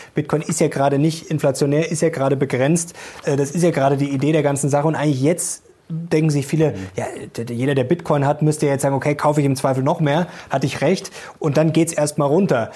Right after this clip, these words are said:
Speaker 1: Ähm, aber vielleicht ist es genau die Überlegung, dass vielleicht viele drin sind, ähm, gerade die schon länger drin sind, die viel Gewinn gemacht haben, die vielleicht dann, wie du mal sagen, „Okay, wenn ich jetzt mal logisch nachdenke, sind vielleicht Aktien nicht so schlecht oder auch bestimmte Aktien oder was haben die höheren Zinsen für eine Auswirkung?“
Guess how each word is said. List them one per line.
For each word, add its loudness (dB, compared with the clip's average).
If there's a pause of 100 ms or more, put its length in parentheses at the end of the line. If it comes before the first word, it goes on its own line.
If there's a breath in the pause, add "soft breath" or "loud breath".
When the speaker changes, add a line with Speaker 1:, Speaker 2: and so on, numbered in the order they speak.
(280 loud breath)
Speaker 1:
Ähm, -2 (720)
aber -2
vielleicht 0
ist -4
es 0
genau 2
die 2
Überlegung, 2
dass 0
vielleicht 0
viele 0
drin 2
sind, 2
ähm, 2
gerade -2
die -2
schon -2
länger 2
drin 2
sind, 0
die 2
viel -2
Gewinn 2
gemacht 0
haben, 2 (260 loud breath)
die -2
vielleicht 2
dann, 0
wie 2
du 4
mal 4
sagen, 2
„Okay, 0
wenn -4
ich 0
jetzt -2
mal 0
logisch 0
nachdenke, 2 (200)
sind -2
vielleicht -2
Aktien -2
nicht -2
so 0
schlecht 0
oder 0
auch -2
bestimmte 0
Aktien 0 (240 loud breath)
oder 2
was -2
haben 0
die 2
höheren 2
Zinsen 0
für 0
eine -2
Auswirkung?“ 2